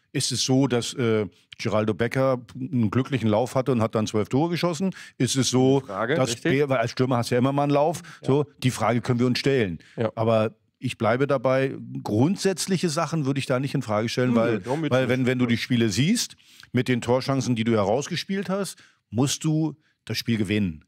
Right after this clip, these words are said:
Speaker 1: Eindeutig gewinnen.
Speaker 2: Mhm.
Speaker 1: Haben sie nicht gemacht. Aber deswegen sage ich ja, wir können, wir können gerne über die, über die Stürmerqualität, äh, diskutieren. Reicht es eigentlich aus vorne? Weil Qualität des Stürmers ist immer, ähm,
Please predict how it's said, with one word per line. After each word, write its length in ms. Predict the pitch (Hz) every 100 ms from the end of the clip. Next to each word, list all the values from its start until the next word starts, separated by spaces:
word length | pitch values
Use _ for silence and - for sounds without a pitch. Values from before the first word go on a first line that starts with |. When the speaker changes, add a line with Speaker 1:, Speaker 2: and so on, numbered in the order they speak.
| -
Speaker 1:
Eindeutig 800 | 123 131 117 117 - 90 - - _
gewinnen. 380 | - 156 90 78
Speaker 2:
Mhm. 80 | _ _ _
Speaker 1:
Haben 180 | 107 113
sie 100 | 123
nicht 180 | 120 -
gemacht. 320 | 117 160 -
Aber 140 | 113 117
deswegen 220 | 107 139
sage 140 | 170
ich 60 | 110
ja, 60 |
wir 80 | 95
können, 340 | - 117 120 104
wir 80 |
können 200 | 101 110
gerne 260 | 107 107 135
über 200 | 135 120
die, 60 | 117
über 240 | 123 110
die 160 | 101 98
Stürmerqualität, 1160 | - 120 139 131 123 - 120 120 - 120 139 - - _
äh, 120 | - 123
diskutieren. 640 | 131 - 131 - 135 127 _ -
Reicht 300 | 110 120 147
es 100 | 123
eigentlich 400 | 107 120 123 -
aus 280 | 143 151 -
vorne? 360 | 113 110 127 - - -
Weil 320 | 117 120 117 - _ - 143 -
Qualität 420 | - 131 127 160
des 100 | 180
Stürmers 360 | 143 151 160 156
ist 100 | 131
immer, 460 | 147 139 139 143 127
ähm, 320 | 139 131 123